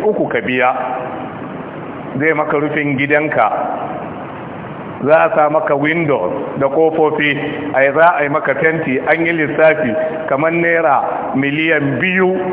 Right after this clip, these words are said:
shi ne zai kammala maka gidanka. Dama matanka ɗaya ne, yayanka kwalli uku. To sai a ce za a kasa maka gida uku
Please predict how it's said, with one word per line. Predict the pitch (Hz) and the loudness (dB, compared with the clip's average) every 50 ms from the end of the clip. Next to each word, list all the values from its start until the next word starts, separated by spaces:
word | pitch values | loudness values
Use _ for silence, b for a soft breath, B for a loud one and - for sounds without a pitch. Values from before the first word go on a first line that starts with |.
| 185 - - - - - - - - - - - - - | -6 -6 -8 -8 -8 -10 -10 -12 -12 -12 -12 -10 -6 -2
shi | 151 165 | -2 0
ne | 170 165 156 | 0 0 0
zai | 143 156 160 160 156 | 0 0 -2 0 0
kammala | - 165 170 165 160 151 147 147 | 0 0 0 0 0 2 2 2
maka | 151 156 - 165 147 | 0 0 -2 -2 -2
gidanka. | 139 147 147 151 151 147 - 143 | 0 0 0 0 0 0 0 2
Dama | 160 185 175 170 170 | 2 2 2 2 0
matanka | 170 160 151 151 165 165 156 - 147 | 2 0 2 2 0 0 0 0 0
ɗaya | 139 151 160 160 | 0 0 0 0
ne, | 160 | 0
yayanka | 147 143 143 147 147 151 - - | 0 0 2 0 0 0 -2 -2
kwalli | - 127 127 127 135 147 | -2 0 0 0 0 0
uku. | 151 143 143 - 127 107 - - - - - - 175 214 262 277 262 - - - - - - - - - - - - - - - - - - - - - - - - - - - - - - - - - - - - - - - - - - - - - - - - - - - - - - 247 170 - | -2 -2 -2 -2 -2 -4 -4 -6 -8 -8 -8 -6 -6 -4 -4 -4 -4 -6 -8 -10 -10 -10 -10 -10 -12 -12 -12 -12 -12 -12 -12 -12 -12 -12 -12 -12 -12 -12 -12 -12 -12 -12 -12 -12 -12 -12 -12 -12 -12 -12 -12 -12 -12 -12 -12 -12 -12 -12 -12 -12 -12 -12 -12 -12 -12 -12 -12 -12 -12 -10 -10 -8 -6 -2
To | 110 113 120 | -2 0 2
sai | 175 185 | 4 4
a | 185 170 170 | 4 2 2
ce | 180 170 170 | 2 0 2
za | 165 175 175 | 4 4 2
a | 170 - | 2 2
kasa | 180 170 - 160 156 | 0 2 2 2 2
maka | 151 156 156 151 135 | 2 0 -2 -2 -2
gida | 131 147 156 156 156 156 | 0 2 2 4 4 4
uku | 165 156 156 - 123 117 | 2 0 0 0 -2 -2